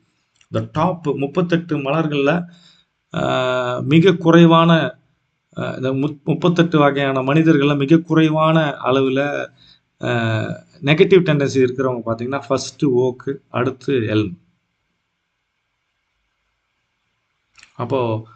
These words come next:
அந்த, அப்போ பொறுப்புணர்வோடு எல்லாவற்றையும் செயலாற்றுதல் என்பது அறத்தோடு கூடிய பொறுப்புணர்வோடு கூடிய ஒரு தைரியமும் விடாமுயற்சியும்.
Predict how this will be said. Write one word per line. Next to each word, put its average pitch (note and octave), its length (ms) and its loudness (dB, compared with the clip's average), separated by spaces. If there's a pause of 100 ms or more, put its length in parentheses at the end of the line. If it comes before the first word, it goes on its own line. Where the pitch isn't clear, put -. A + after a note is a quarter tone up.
(540)
அந்த, D#3 400 -4
அப்போ C#3+ 320 -2
பொறுப்புணர்வோடு E3+ 840 6
எல்லாவற்றையும் C#3+ 640 0
செயலாற்றுதல் A2+ 640 -2
என்பது G#2+ 260 -6
அறத்தோடு C3+ 680 0
கூடிய A#2+ 240 -2
பொறுப்புணர்வோடு B2 960 -4
கூடிய A#2 540 -4 (520)
ஒரு A#2 200 -2
தைரியமும் B2 640 0
விடாமுயற்சியும். A2 760 -4